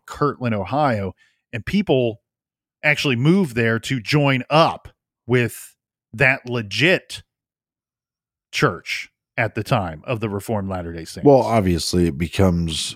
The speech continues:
Speaker 2: a destination for somebody that, especially somebody like Jeffrey, he's raised in the church. This is basically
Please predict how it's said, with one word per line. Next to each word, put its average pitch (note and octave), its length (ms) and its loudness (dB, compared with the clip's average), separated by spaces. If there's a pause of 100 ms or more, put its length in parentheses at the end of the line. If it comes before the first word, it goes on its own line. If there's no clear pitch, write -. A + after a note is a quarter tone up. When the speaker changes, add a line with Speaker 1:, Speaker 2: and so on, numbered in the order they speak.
(140)
Speaker 2:
a F#2 100 -2
destination F2 1080 2
for E2+ 280 2
somebody E2 420 2
that, E2 260 0 (220)
especially G#2 480 2
somebody F2+ 340 2
like D#2 220 0
Jeffrey, E2+ 440 2
he's D#2+ 240 0 (100)
raised F2+ 460 4
in F2 140 4
the E2 100 2
church. - 640 2 (720)
This G2 240 4
is F2 100 0
basically E2+ 840 2